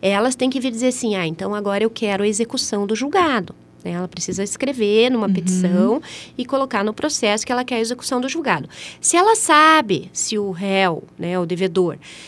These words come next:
Speaker 1: nesse caso já executado, ele possui algum patrimônio, é muito importante que ela traga no processo. Junte nos autos. Diga, "Olha, ele tem esse carro. Esse carro tá no nome dele. Ou essa casa." Né?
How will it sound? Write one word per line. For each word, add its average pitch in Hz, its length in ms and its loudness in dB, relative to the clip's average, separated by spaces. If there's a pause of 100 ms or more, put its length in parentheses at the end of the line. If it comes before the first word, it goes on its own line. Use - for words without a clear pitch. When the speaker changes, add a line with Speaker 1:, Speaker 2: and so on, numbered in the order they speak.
(200)
Speaker 1:
nesse 175 320 0
caso 175 300 -2
já 175 180 2
executado, 170 840 -2
ele 185 240 -6 (160)
possui 285 460 0
algum 208 220 0
patrimônio, 185 600 0
é 240 40 0
muito 233 200 0
importante 247 360 -2
que 285 80 -6
ela 311 100 -2
traga 302 480 0 (160)
no 208 100 0
processo. - 600 -4 (440)
Junte 311 440 2
nos 202 200 0
autos. - 480 -2
Diga, 233 240 -2
"Olha, 247 220 2
ele 196 140 -2
tem 220 200 -4
esse 240 160 -8
carro. 403 460 -2 (420)
Esse 214 200 -4
carro 226 240 0
tá 302 100 -4
no 415 140 2
nome 247 240 2
dele. 190 420 -2 (340)
Ou 196 140 -2
essa 240 220 -4
casa." 277 580 2 (260)
Né? 190 260 -4